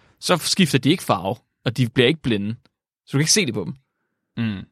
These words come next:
Speaker 1: Så den eneste måde, du opdager det på, det vil så ske, at et eller andet virkelig, virkelig fucked, eller hvis du sekventerer dem.
Speaker 2: Ja.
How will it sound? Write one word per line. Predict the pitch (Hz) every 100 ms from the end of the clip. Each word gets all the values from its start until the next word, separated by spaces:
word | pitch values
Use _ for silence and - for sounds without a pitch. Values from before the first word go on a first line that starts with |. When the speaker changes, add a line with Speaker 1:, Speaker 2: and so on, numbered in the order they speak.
| _
Speaker 1:
Så | - 147
den | 147
eneste | 208 208
måde, | 180
du | 175
opdager | 180 143
det | 113
på, | 123
det | 117 143
vil |
så | 135
ske, | 123 147
at |
et |
eller | 107
andet | 107 107
virkelig, | 175 127 113
virkelig | 220 -
fucked, | - 135 135
eller | - 143
hvis | 131
du | 120
sekventerer | 110 113 110 - 95
dem. | 123 - _ _ _ _ _ _ _ _ _ _ _
Speaker 2:
Ja. | -